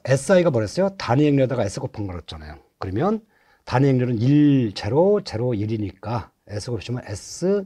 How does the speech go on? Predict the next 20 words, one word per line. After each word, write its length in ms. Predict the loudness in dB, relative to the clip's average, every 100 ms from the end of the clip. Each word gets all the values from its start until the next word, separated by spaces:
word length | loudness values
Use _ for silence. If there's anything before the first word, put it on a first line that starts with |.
| -10
제로, 520 | -20 -8 -2 0 -2 _ _ _
제로, 480 | -16 -4 -2 -2 -8 _ -12
S가 400 | -12 -6 -2 -2
되겠죠. 400 | -2 -10 -16 -18 _ _ _ _
그 100 | -6
다음에 180 | -2 -2
마이너스 560 | 0 2 2 -2 -6 -10
A. 340 | -6 -6 -8 _ _ -20 -20 -20 -4
자, 220 | 2 4
A 180 | 6 6
행렬은 500 | 6 4 0 -2 -2
위에 180 | 0 0
문제 360 | 2 0 0 -2
주어진 320 | -4 -2 -2
요 160 | -4
상수방정식에서 1080 | -6 -6 -6 -6 -6 -8 -12 -12 -8 -8 -8 _
앞에 340 | -12 -2 0
부분이 400 | 0 -2 -4 -4 -4 _ _ _ _ -6
A 200 | -2 0
행렬이고요. 560 | 0 -4 -8 -8 -8